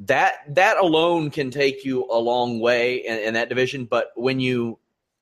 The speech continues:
evolve to the level of Robert Whitaker, I mean, keep in mind, this is a guy who in June two thousand fourteen won his welterweight fight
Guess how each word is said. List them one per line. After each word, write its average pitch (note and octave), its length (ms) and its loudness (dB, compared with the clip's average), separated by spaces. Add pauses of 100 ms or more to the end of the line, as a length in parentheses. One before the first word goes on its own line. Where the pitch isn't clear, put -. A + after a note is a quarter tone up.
(160)
evolve C3 580 2
to D#3 100 -2
the B2+ 80 -2
level A#2 320 2
of A#2 100 -4
Robert A2 300 -2
Whitaker, G#2+ 400 -4 (220)
I F#3 40 -6
mean, F#3 120 2
keep B3 140 -4
in G#3 80 2
mind, E3 200 2
this F3+ 120 -4
is G3+ 60 -8
a G#3+ 60 -6
guy D3+ 260 0
who D3 240 -2
in C#3 160 -6
June F3+ 280 -4
two F3+ 140 -6
thousand D#3 360 2
fourteen C3+ 600 -4 (420)
won F3 600 2 (640)
his E3 240 0
welterweight D#3 580 2
fight E3 360 0